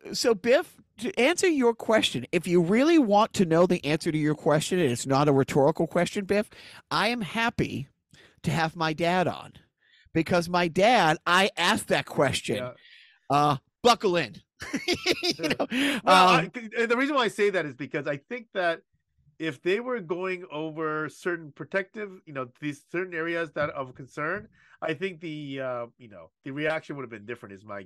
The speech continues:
Speaker 2: is what I'm saying, right? It's, I think it's that because it is an air balloon and they could track it and they don't have to go through real whatever to, you know, uh, essentially make sure it doesn't go anywhere bad. It's, it's very different than say, like,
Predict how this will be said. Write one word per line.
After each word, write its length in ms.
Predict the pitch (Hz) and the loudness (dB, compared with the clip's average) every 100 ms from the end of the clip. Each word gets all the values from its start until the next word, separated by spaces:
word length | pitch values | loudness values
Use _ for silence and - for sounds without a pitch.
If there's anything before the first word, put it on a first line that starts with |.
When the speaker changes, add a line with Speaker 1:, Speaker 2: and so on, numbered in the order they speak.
| _ | _
Speaker 2:
is 140 | 117 101 | -20 -18
what 180 | 104 | -16
I'm 120 | 104 98 | -16 -18
saying, 280 | 95 80 _ 110 | -20 -20 _ -18
right? 180 | 117 | -14
It's, 140 | 151 175 | -10 -8
I 80 | 170 | -6
think 180 | 233 208 | -8 -10
it's 100 | 165 | -6
that 260 | 180 165 _ _ - | -6 -6 _ _ -12
because 280 | 180 233 220 | -4 -2 -2
it 80 | |
is 140 | 208 175 | -4 -4
an 160 | 143 - | -6 -8
air 200 | 170 175 | -4 -4
balloon 640 | 156 151 156 165 123 104 113 _ _ _ - | -4 -6 -6 -6 -8 -14 -20 _ _ _ -10
and 180 | 156 156 | -6 -4
they 100 | 180 | -4
could 180 | 170 | -4
track 400 | - 175 170 160 | -6 -4 -2 -4
it 200 | 135 123 131 | -8 -12 -12
and 100 | 135 | -12
they 40 | |
don't 160 | 147 151 | -10 -6
have 160 | 156 151 | -6 -6
to 80 | 135 | -10
go 180 | 143 | -12
through 340 | 135 139 143 127 | -12 -12 -12 -12
real 560 | 123 147 147 143 127 _ _ _ _ | -10 -8 -8 -8 -10 _ _ _ _
whatever 400 | 135 143 143 139 | -10 -6 -6 -8
to, 140 | 135 123 | -12 -14
you 100 | 117 | -14
know, 240 | 90 90 _ _ _ _ _ _ _ - | -16 -18 _ _ _ _ _ _ _ -12
uh, 360 | 120 110 110 127 | -10 -8 -8 -10
essentially 500 | 131 165 156 151 135 | -8 -8 -8 -10 -10
make 260 | 135 156 151 | -8 -10 -6
sure 120 | 160 | -8
it 60 | |
doesn't 240 | 147 139 143 | -8 -10 -12
go 100 | 143 | -12
anywhere 280 | 135 131 117 | -10 -10 -6
bad. 320 | 175 151 123 | -4 -4 -6
It's, 140 | 135 - | -10 -10
it's 200 | 175 - | -12 -10
very 260 | 143 220 208 | -6 -4 -4
different 380 | 170 190 180 | -6 -6 -8
than 120 | 160 143 | -10 -8
say, 220 | 156 151 | -8 -6
like, 300 | 135 131 | -6 -8